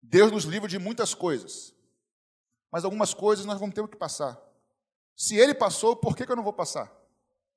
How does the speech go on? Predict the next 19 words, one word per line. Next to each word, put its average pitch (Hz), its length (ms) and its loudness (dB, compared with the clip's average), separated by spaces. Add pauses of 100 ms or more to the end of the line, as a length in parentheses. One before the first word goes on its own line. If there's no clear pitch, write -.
(180)
Não 226 80 -4
é - 20 2
verdade, 233 360 4
irmãos? 147 340 -8 (480)
Será - 160 -2
que 220 60 2
alguém 208 140 -2
aqui 202 160 -2
é, 175 200 4
"Eu 170 60 -2
sou 208 160 -2
melhor 175 260 2
que 160 80 -8
Jesus"? 160 240 -4
Alguém 165 160 -6
pode 165 140 -2
dizer 147 120 -6
isso 147 100 -8
aqui? 208 200 -12